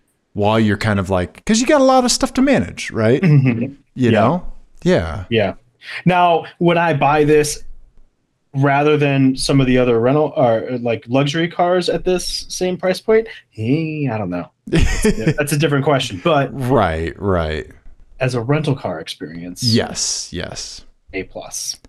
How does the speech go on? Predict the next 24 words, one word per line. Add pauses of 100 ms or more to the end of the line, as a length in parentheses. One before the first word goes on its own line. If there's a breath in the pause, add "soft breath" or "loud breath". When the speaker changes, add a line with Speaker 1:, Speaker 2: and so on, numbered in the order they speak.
(160)
Speaker 1:
Absolutely. (120)
Absolutely.
I'd
be
concerned
about
some
of
the
interior
bits
potentially (560 loud breath)
creaking,
Speaker 2:
Yeah. (220)
Speaker 1:
like,
down
the
road,
like,
that
kind
of
stuff,
right?